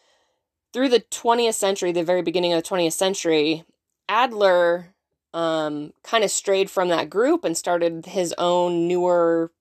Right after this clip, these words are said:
more forward-thinking process, um, which developed into this Adlerian psychology, and specifically this theory of teleology. Now, Freud, um, and Jung, their theory of ideal-,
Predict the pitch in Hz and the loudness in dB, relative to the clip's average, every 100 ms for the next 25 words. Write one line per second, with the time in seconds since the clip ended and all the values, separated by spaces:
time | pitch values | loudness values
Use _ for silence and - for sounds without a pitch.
0 | - _ _ _ _ - 175 175 170 - | -20 _ _ _ _ -8 0 0 0 0
1 | 170 175 170 165 165 - 165 165 156 156 | 2 4 4 0 -4 -6 -6 -4 -4 -4
2 | - 170 160 - 143 147 - - _ - | -4 -2 -2 -2 -4 -4 -6 -8 _ -20
3 | - _ _ - 156 156 151 165 - 170 | -20 _ _ -4 0 2 2 -2 0 2
4 | 160 175 - 156 - 170 160 151 156 - | 4 2 -2 -6 -4 -2 0 0 -2 -6
5 | - 151 147 143 151 147 156 147 - 233 | -6 -6 -2 0 2 0 0 -4 2 2
6 | 180 151 - - _ _ _ _ _ _ | 4 0 -6 -14 _ _ _ _ _ _
7 | _ _ 185 196 185 - 311 254 - 151 | _ _ -8 -6 -4 2 2 2 -2 0
8 | 151 147 151 - - 160 165 - 143 143 | 0 0 -2 -4 -4 0 0 0 -2 -2
9 | - - 214 180 127 - - - - _ | -6 -4 0 2 0 -2 -8 -14 -18 _
10 | _ _ _ _ _ _ _ _ - 190 | _ _ _ _ _ _ _ _ -2 2
11 | 185 180 175 180 175 175 175 - _ _ | 4 4 4 4 4 2 -4 -16 _ _
12 | _ _ _ _ _ _ - - 247 269 | _ _ _ _ _ _ -20 4 6 6
13 | 277 294 294 285 - _ _ _ 185 185 | 4 0 -4 -8 -12 _ _ _ -8 -6
14 | 196 190 208 196 180 175 185 202 - 180 | -4 -4 0 4 4 4 0 -4 -6 -6
15 | 190 190 185 180 - 165 165 165 156 160 | 0 0 2 0 0 0 0 0 0 0
16 | 156 - | 0 -4